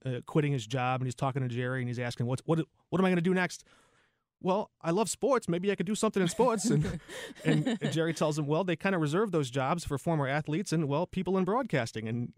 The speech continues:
Speaker 1: George goes, "That's entirely unfair." And, uh, that, that was kinda my entry, really. It's kinda silly looking at it. Um, but then I found there were a lot more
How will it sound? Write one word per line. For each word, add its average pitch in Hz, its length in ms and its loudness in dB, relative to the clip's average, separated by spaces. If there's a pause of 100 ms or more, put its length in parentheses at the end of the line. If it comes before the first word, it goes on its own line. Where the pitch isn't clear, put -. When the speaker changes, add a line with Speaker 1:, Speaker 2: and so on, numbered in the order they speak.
(100)
Speaker 1:
George 139 260 0
goes, 147 140 2
"That's 180 160 2
entirely 202 420 2
unfair." 196 460 0
And, 135 260 -4 (380)
uh, 135 260 2
that, 160 240 0
that 175 140 2
was 180 120 0
kinda 180 220 0
my 156 380 2
entry, 127 520 -2
really. 139 300 0
It's 131 140 -6
kinda 139 180 0
silly 156 240 0
looking 135 220 0
at 120 80 0
it. 120 180 -6
Um, 127 220 -2
but 127 100 -6
then 143 240 0 (480)
I 143 80 0
found 147 260 0
there 143 100 2
were 127 100 2
a 120 60 0
lot 127 220 -2
more 135 420 0